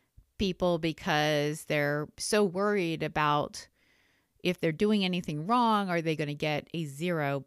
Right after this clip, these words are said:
which, believe me, doesn't happen. If you ever got a zero, then the, uh, recruiters would want to know why that happened.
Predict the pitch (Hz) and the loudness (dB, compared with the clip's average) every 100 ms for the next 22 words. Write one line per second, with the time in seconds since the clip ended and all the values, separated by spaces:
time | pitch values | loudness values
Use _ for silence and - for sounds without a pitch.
0 | - 156 - 165 160 160 151 139 160 156 | -4 -6 -4 -4 -4 -4 -4 -2 0 0
1 | 151 147 151 139 143 139 135 156 156 160 | -2 -2 0 0 0 -4 -4 -4 -2 -2
2 | 151 151 143 143 151 147 139 135 139 135 | -2 -2 -2 -4 -4 0 0 0 -2 -4
3 | 139 135 139 135 139 - _ _ _ _ | -4 -4 -4 -4 -6 -10 _ _ _ _
4 | - 151 139 139 143 - 175 151 147 - | -6 -2 0 -2 -6 -4 -2 0 -2 -4
5 | 143 139 131 - 143 131 131 143 139 135 | -6 -4 -6 -6 -6 -6 -4 -2 0 0
6 | 139 135 123 - - 160 - 311 330 | 0 0 -2 -2 -2 -2 0 -4 -4